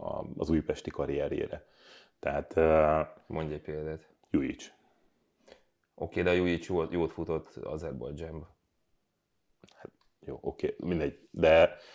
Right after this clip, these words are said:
Speaker 2: Jó,
Speaker 1: a
Speaker 2: jó,
Speaker 1: Kroázi
Speaker 2: jó.
Speaker 1: is futhat egy jót. Én, én úgy gondolom ezt az egész kérdéskört, ezt a Kroázi kérdést, hogy, hogy, és, és hogy,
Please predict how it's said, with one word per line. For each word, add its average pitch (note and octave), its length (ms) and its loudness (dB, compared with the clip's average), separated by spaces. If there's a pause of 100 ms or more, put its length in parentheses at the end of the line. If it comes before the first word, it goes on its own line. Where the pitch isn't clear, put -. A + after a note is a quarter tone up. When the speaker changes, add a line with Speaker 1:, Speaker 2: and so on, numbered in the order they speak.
(140)
Speaker 2:
Jó, G#2 200 8
Speaker 1:
a E2 40 4 (120)
Speaker 2:
jó, - 80 2
Speaker 1:
Kroázi G2 360 12
Speaker 2:
jó. F2+ 60 12
Speaker 1:
is E2+ 80 8
futhat F2 300 6
egy E2+ 140 12
jót. F2 320 8
Én, F#2 240 2
én G2+ 140 8
úgy A2+ 120 12
gondolom F2 340 12
ezt - 180 4
az F#2 60 8
egész E2 280 8
kérdéskört, F2 640 4
ezt - 140 -2
a - 60 -2
Kroázi D2+ 440 6
kérdést, D#2+ 560 2
hogy, - 280 0 (460)
hogy, C#2+ 300 0 (200)
és, - 240 -4
és - 140 -6
hogy, F2 260 2